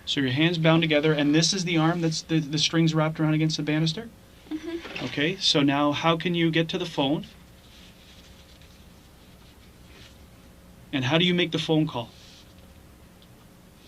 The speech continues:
Speaker 1: Nine one one?
Speaker 2: Mm-hmm.
Speaker 1: And do you talk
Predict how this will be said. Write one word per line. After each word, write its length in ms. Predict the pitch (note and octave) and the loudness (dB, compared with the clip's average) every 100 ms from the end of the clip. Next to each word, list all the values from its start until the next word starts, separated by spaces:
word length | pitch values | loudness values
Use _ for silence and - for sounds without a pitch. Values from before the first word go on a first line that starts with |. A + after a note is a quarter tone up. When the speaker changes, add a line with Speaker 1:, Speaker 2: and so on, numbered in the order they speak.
| - - - - - - - - - - - - - - - - - - - - - - | -20 -20 -20 -20 -20 -20 -20 -18 -18 -20 -20 -20 -20 -20 -20 -20 -20 -20 -20 -20 -20 -12
Speaker 1:
Nine 320 | - D3 E3+ E3+ | -2 2 2 2
one 220 | E3+ E3+ | 0 2
one? 280 | C#3 D#3+ G3+ - - - | 0 -2 -6 -16 -20 -16
Speaker 2:
Mm-hmm. 260 | E4 E4+ E4+ - - - - - | -14 -12 -14 -16 -18 -20 -20 -6
Speaker 1:
And 140 | D3 C#3+ | -2 2
do 60 | |
you 160 | D#3+ F#3 | 2 2
talk 420 | F#3 F3+ F3 F3 | 0 2 0 -2